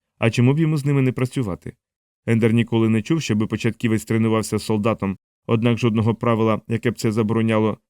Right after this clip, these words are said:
теж не існувало. Цього просто ніхто не робив. До новачків ставилися з надмірним презирством. До Ендера й досі ставилися як до початківця.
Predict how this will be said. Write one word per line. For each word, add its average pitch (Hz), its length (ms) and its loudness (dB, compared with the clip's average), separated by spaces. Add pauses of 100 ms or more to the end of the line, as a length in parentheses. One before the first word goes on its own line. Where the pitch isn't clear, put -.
теж 123 200 -2
не 104 100 -2
існувало. 90 540 -6 (560)
Цього 117 240 2
просто 113 300 -4
ніхто 117 240 -2
не 131 100 0
робив. 139 380 -6 (380)
До 123 100 2
новачків 110 420 0
ставилися 107 600 -2
з 104 80 -4
надмірним 110 460 0
презирством. 104 640 -6 (760)
До 117 80 4
Ендера 143 300 2
й 110 60 0
досі 113 260 -4
ставилися 104 500 -2
як 107 140 0
до 104 120 -2
початківця. - 640 -8